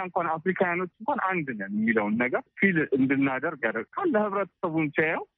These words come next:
ነው የሰው ልጅ አንድ ነው። እነ ቦብ ማርሊ ዋን ላቭ አፍሪካ ዩናይት ያሉት እንዲሁ አይደል? ሰው ልጅ አንድ ነው፣ አንድ መሆን አለበት። ዩ-፣ ዩሮፒያን ዩኒየን አንድ ሆነው ብዙ ነገር እየሰሩ እያለ እኛ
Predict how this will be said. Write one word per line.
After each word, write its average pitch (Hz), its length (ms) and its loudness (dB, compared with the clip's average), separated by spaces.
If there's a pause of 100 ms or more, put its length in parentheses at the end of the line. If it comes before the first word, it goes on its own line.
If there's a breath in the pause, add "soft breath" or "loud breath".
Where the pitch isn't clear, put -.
ነው 123 140 2
የሰው 147 300 2
ልጅ 131 240 -2
አንድ 135 280 -2
ነው። 92 220 -16
እነ 131 200 4
ቦብ 147 180 -2
ማርሊ 143 320 -2
ዋን 139 240 0
ላቭ 135 200 -4 (240)
አፍሪካ 139 360 0
ዩናይት 143 440 -2
ያሉት 147 300 -4 (220)
እንዲሁ 139 300 4
አይደል? 143 280 -4 (180)
ሰው 151 160 -2
ልጅ 135 200 -2
አንድ 143 280 -2
ነው፣ 110 140 -4
አንድ 135 220 -2
መሆን 110 260 -2
አለበት። - 460 -8 (240)
ዩ-፣ 269 240 2
ዩሮፒያን 160 560 0
ዩኒየን 147 360 0
አንድ 151 260 -4
ሆነው 139 260 0
ብዙ 143 220 -4
ነገር 139 240 0
እየሰሩ 123 380 0 (100)
እያለ 131 360 0 (600)
እኛ 262 140 4